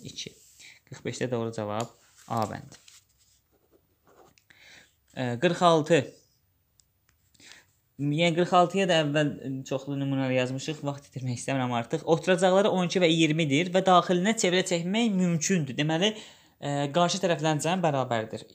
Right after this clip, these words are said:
Bunun qarşı tərəfi nədir? Otuz iki. Deməli, digər iki qarşı tərəfində cəmi otuz ikidir. Perimetr də elədir. Otuz iki üstə otuz iki, altmış dörd. Qırx yeddi də qırx altı misalındandır. Qırx səkkiz də, aid, əvvəllərdə nümunə göstərmişəm. Üç yüz altmışı bu bucaqlarla mütənasib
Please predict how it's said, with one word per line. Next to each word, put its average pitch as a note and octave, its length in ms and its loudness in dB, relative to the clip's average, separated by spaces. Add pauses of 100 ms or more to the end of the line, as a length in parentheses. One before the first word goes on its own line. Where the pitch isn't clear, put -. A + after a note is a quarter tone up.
(180)
Bunun E3+ 180 -4
qarşı E3 300 2
tərəfi D#3 180 -4
nədir? D3+ 240 0
Otuz C3+ 380 -4
iki. E3+ 140 0 (280)
Deməli, F3+ 380 0
digər D3 320 2 (100)
iki C#3+ 220 -8
qarşı C3 260 -2
tərəfində B2+ 300 -4
cəmi B2 240 -4
otuz - 240 -10
ikidir. F3 240 -8
Perimetr D3+ 420 2
də B2 80 4
elədir. A#2 240 0
Otuz B2 240 -8
iki - 160 -14
üstə A#2+ 160 -6
otuz - 220 -14
iki, D3 160 -6 (320)
altmış A#2+ 480 2
dörd. - 260 -16
Qırx F#3 160 0
yeddi F3 300 2
də D3 80 8 (340)
qırx D3+ 300 0
altı C3+ 260 0
misalındandır. D#3 880 0 (300)
Qırx F3+ 240 0
səkkiz F#3+ 480 2
də, G#3 100 10 (140)
aid, D3+ 180 4 (320)
əvvəllərdə C#3+ 560 2
nümunə C#3+ 320 2
göstərmişəm. C#3+ 720 0 (480)
Üç - 160 -4
yüz D3+ 80 6
altmışı C3+ 320 2
bu C3 140 -4
bucaqlarla B2+ 420 2
mütənasib A#2+ 480 -6